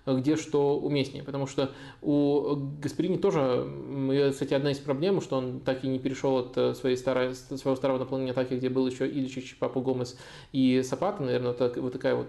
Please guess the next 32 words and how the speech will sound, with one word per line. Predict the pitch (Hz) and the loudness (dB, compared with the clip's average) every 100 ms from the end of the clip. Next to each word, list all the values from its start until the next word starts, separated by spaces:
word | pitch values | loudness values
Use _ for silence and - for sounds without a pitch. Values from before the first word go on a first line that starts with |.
| - | -4
э, | 127 127 123 - - - | -4 -4 -8 -16 -20 -10
звездный | 123 135 131 127 123 127 107 | -2 0 2 0 -2 -2 -6
состав | - - 165 185 156 | -10 -4 -2 0 0
этой | 131 127 123 127 | 2 0 0 0
тройки | 127 120 127 | 0 0 -2
выглядел. | 120 131 127 127 123 127 123 - - - - | -2 -2 -2 -2 -2 -2 -2 -8 -16 -14 -4
Эм, | 131 131 131 131 131 85 139 | -2 0 0 -2 -4 -6 -2
э, | 135 131 131 | 0 2 2
не | 135 143 147 147 | 2 0 0 0
ушел | 143 131 | 0 -4
окончательно. | 131 131 127 | -4 -2 0
Но | 143 160 | 2 2
у | 160 | 4
него | 170 | 4
тоже | 175 156 | 2 2
были | 151 147 | 4 4
заигрывания | 143 190 202 160 135 | 4 4 4 2 2
и | 143 | 0
попытки | 139 - 170 - 165 151 135 - - | 0 0 -2 -2 0 0 0 -8 -4
наполнять | 135 143 156 156 | 0 2 2 2
другим | 147 151 160 | 2 4 4
образом | 135 127 123 | 4 2 0
эту | 120 - | -4 -2
тройку. | 131 120 120 - - - | 0 0 -2 -6 -14 -4
То | 143 | -2
есть, | 139 143 - | -2 -2 0
э, | 143 139 135 - | 4 4 4 2
общая | 185 190 190 | 0 0 -2
система | - 180 160 | -2 0 0
похожа, | 156 147 214 240 180 - | 0 0 0 2 -2 -4
детали | 143 143 180 165 | -6 0 2 2
отличаются, | 160 147 - 208 226 180 127 | 2 0 2 2 2 0 -4